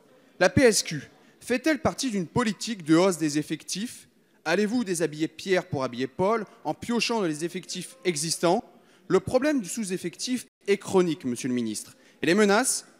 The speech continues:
tout autres de celles il y a quinze ans. J'ai interpellé vos prédécesseurs précédemment, sans réponse. Chez moi, dans l'Aisne, Saint-Quentin est dans une situation de sous-effectif opérationnel tel que la mairie vous a adressé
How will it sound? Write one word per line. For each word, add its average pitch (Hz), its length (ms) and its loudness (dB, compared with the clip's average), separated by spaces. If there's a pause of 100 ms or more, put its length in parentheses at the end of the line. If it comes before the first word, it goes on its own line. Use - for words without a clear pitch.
tout 262 220 2
autres 240 320 2
de 160 80 0
celles 190 360 0
il 170 80 -12
y 165 80 0
a 156 60 2
quinze 139 300 -4
ans. 117 160 -6 (540)
J'ai 123 140 -6
interpellé 220 500 -2
vos 175 140 -6
prédécesseurs 175 800 -2 (400)
précédemment, 156 640 0 (160)
sans 165 220 0
réponse. - 600 -8 (380)
Chez - 160 -4
moi, 247 220 0
dans 185 160 2
l'Aisne, 98 280 0 (480)
Saint-Quentin 202 720 -2 (320)
est 135 80 -4
dans 180 140 4
une 208 140 -2
situation 233 480 -2
de 175 100 -4
sous-effectif - 920 -4 (220)
opérationnel 175 760 0 (440)
tel 240 240 4
que 214 100 4
la 165 100 8
mairie 165 280 2
vous 160 180 0
a - 100 2
adressé 175 580 0